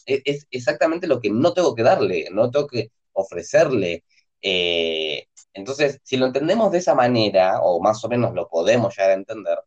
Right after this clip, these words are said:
¿por qué cuesta no? Bueno, y, eh, ahí es donde, como tarotistas, volvemos, tenemos que ponernos como firmes y decir, "Bueno, esto no",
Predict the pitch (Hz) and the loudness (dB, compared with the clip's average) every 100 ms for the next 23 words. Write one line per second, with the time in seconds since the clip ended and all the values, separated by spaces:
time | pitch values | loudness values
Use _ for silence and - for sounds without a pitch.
0 | _ _ _ _ 110 117 160 - 175 - | _ _ _ _ -4 -4 -8 -6 -10 -6
1 | 143 117 156 170 113 113 87 - _ 98 | 0 4 4 4 2 2 0 -6 _ -8
2 | 92 95 98 95 - 165 135 123 - _ | -6 -4 0 2 2 2 2 0 -4 _
3 | _ _ - 95 98 98 95 120 120 123 | _ _ -6 -2 0 0 -2 -6 -2 -2
4 | 98 92 110 127 156 - _ _ _ 104 | -2 -2 0 0 -2 -8 _ _ _ -2
5 | 127 - 101 98 110 139 135 - 113 90 | -2 -2 -6 -2 -2 -2 -4 -8 -4 -2
6 | 90 _ _ _ _ 131 135 156 151 107 | -4 _ _ _ _ 0 2 2 0 -2
7 | 98 131 139 123 87 67 113 120 139 151 | 0 2 2 2 0 -2 -12 0 0 2
8 | 165 214 | 0 0